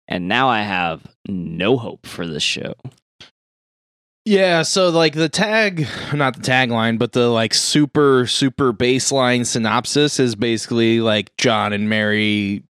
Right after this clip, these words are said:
Speaker 2: hunting together to save the world. And you're like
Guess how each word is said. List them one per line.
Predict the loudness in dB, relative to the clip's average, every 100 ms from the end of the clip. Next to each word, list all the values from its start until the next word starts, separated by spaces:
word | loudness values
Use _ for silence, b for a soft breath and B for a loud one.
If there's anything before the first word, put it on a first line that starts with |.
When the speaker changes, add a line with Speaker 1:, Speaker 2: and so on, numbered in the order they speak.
| _ _ -6
Speaker 2:
hunting | -4 -2 -2 -2 -4
together | -2 0 2 2 2 0 -6 -6
to | -4
save | -2 0 0 2
the | 0
world. | 2 2 2 2
And | 0 -2
you're | 0 0
like | 0 -2 -6